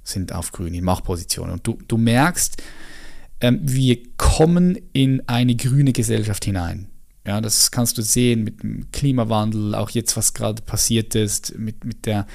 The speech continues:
Corona-Krise. Es kommt mehr jetzt grün. So die Hauptbewusstseinsebene, die jetzt in den nächsten zehn, zwanzig Jahren emergiert, also heraussticht und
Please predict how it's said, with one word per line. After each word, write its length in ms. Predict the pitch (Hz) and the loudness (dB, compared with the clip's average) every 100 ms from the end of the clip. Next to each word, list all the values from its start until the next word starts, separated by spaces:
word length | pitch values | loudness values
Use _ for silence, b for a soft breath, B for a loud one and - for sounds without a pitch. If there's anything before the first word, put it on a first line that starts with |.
| B | B
Corona-Krise. 1000 | - 120 113 113 113 - - - - 123 | -2 2 4 4 0 -4 -12 -6 -2 0
Es 100 | 123 | 0
kommt 220 | - 120 143 | 0 -2 0
mehr 840 | 127 131 139 143 147 143 139 139 - - | 0 4 6 6 6 6 4 0 -12 -8
jetzt 720 | 127 120 113 - - - - _ _ _ - | 0 2 2 -2 -4 -8 -10 _ _ _ -10
grün. 440 | 110 107 107 87 85 | -4 0 0 -2 -6
So 140 | - | -6
die 160 | 113 104 | -4 -4
Hauptbewusstseinsebene, 1900 | - 123 143 147 - - _ _ - 113 117 - - 107 107 123 110 113 110 | -2 2 2 0 -6 -8 _ _ -8 -4 -2 0 0 0 -2 -2 -4 -2 -4
die 300 | 110 107 110 | -4 -4 -4
jetzt 580 | - 110 113 - - - | -6 0 0 0 -2 -2
in 180 | - 113 | -4 -2
den 140 | 110 | 0
nächsten 420 | 110 120 - 117 | 0 -2 -2 -2
zehn, 600 | - - 123 131 151 165 - | 0 2 2 0 -2 -4 -4
zwanzig 640 | - - 104 127 127 - | -2 0 0 0 -6 -4
Jahren 500 | 113 95 107 127 120 b b b _ | 0 2 2 0 -4 b b b _
emergiert, 720 | 123 117 110 123 127 127 143 113 | 0 2 0 0 0 0 -2 -6
also 160 | 113 | -2
heraussticht 1200 | 107 107 107 139 143 - - - 127 131 143 - - B B B B B B B - | -2 0 2 2 -2 -4 -4 -2 2 2 0 -8 -14 B B B B B B B 0
und 480 | 113 113 120 - | 2 2 2 -2